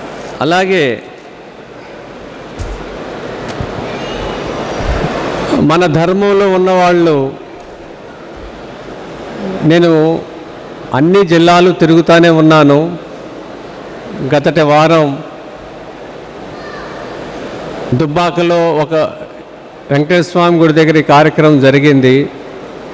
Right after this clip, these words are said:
అక్కడ కూడా ఇదే చెప్తున్నాను, ఈ రెండు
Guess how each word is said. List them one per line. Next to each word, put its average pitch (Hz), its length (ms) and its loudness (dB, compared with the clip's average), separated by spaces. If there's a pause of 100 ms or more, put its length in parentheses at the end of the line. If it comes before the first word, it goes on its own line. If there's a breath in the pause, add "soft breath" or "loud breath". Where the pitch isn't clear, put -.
(1300)
అక్కడ 175 180 -2 (100)
కూడా 180 220 2
ఇదే 175 200 2
చెప్తున్నాను, 156 560 2 (2250)
ఈ - 20 6 (140)
రెండు 190 240 2